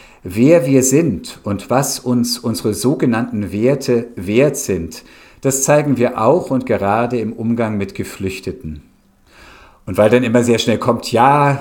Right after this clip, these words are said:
äh, das ist ja naiv und ahnungsfrei", hat sie gesagt, ja, sie weiß, dass Zuwanderung demokratieverträglich gestaltet werden muss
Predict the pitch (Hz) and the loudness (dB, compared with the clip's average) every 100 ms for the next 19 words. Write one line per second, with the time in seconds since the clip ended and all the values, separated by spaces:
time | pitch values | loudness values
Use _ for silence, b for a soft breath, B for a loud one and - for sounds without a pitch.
0 | - - 113 - 101 117 113 98 98 120 | -8 -12 -10 -10 -8 -4 -2 0 -2 -2
1 | 139 147 107 - 123 151 143 - - 120 | -2 -2 -2 0 0 0 0 -4 -4 -2
2 | 113 - 107 101 117 120 - 90 98 117 | -2 -4 -6 -2 -4 -4 -12 -6 -2 0
3 | 151 147 110 95 92 107 165 175 - - | 0 -4 -8 -8 -4 -2 -2 -4 -10 -8
4 | 113 - - 156 156 135 131 127 127 117 | -8 -8 -8 -8 -2 0 2 0 -2 0
5 | 120 113 - 117 - 151 147 113 - - | 0 -2 -4 -6 -6 -8 -6 -6 -6 -4
6 | 107 - 120 117 - 104 107 107 98 95 | -4 -4 -8 -8 -8 -4 -4 -6 -10 -10
7 | 85 92 170 - - | -8 -4 -4 -6 -14